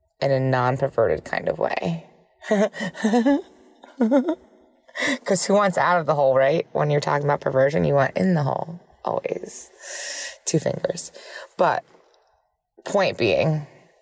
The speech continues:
I wanted to get on here and record this about two hours ago, but I had to be in the moment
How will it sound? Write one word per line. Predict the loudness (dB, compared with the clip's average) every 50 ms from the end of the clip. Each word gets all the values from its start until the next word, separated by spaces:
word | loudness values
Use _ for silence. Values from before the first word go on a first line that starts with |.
| _ _ _ _ _ _ _ _ _ _ _ _ _ _ _ _ -10 -4 -2
I | 0
wanted | 2 2 2 2 2 0
to | 0
get | 0 0
on | 2 2 2
here | 2 2 2 2
and | 2
record | 2 0 0 2 2 2 2
this | 2 0 0
about | 0 -2 -2 -2 -2
two | -2 0 0
hours | 2 4 4 4 2 2 2
ago, | 2 2 4 4 4
but | 2 2 2
I | 0 2
had | 0 0 0 -2 -2
to | -4 -4
be | 0 2 2
in | 2 2 2
the | 0
moment | 0 0 0 2 0 0 -2 -2 -6